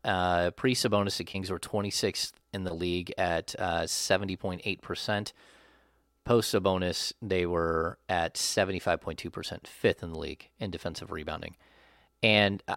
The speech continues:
I think the, I mean, it's weird because their offensive rebounding numbers took a big dip without, uh, Sabonis, from what I can tell, like, as a team in, in the fifteen games that he played. Um, but I also, like,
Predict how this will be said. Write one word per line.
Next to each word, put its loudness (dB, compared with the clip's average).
I 6
think -2
the, 10
I 2
mean, 0
it's -4
weird 4
because -2
their 0
offensive 4
rebounding 0
numbers -2
took -6
a -6
big -4
dip -4
without, 0
uh, 4
Sabonis, 0
from -2
what 4
I 4
can -6
tell, 4
like, 0
as 0
a -8
team -4
in, 2
in -4
the -4
fifteen -4
games -2
that -2
he -8
played. 0
Um, 0
but 4
I 4
also, 4
like, -8